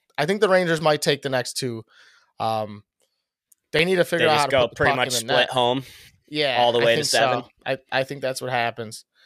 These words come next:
Speaker 1: And I think that Carolina ends up winning because it's so hard to loo-, like, so hard to beat them out there, you know?
Speaker 2: Yeah.
Speaker 1: Um,
Speaker 2: Dude, so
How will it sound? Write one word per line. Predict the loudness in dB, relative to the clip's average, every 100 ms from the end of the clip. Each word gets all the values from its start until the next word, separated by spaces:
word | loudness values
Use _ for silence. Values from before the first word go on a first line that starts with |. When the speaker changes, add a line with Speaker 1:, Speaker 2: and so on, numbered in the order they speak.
| _ -4
Speaker 1:
And | -2
I |
think | -2 -4 -2
that | 0 0 0
Carolina | 0 2 4 2 0
ends | -4
up | -6
winning | -6 -6 -8
because | -8 -8 -8
it's | -6
so | -2 -2
hard | -2 -2
to | -6
loo-, | -8 -10 -8
like, | -10 -8
so | -2 2 2
hard | 2 -2
to |
beat | -8 -12 -12
them | -12 -10
out | -12 -10
there, | -10
you | -10
know? | -8 -8 -10 _ _ -20 _ _ _ -6
Speaker 2:
Yeah. | -2 -2 -2
Speaker 1:
Um, | -6 -12 _ _ _ _ _ _ _ _ _ _ _
Speaker 2:
Dude, | -2 -2
so | 2 4 6 6 4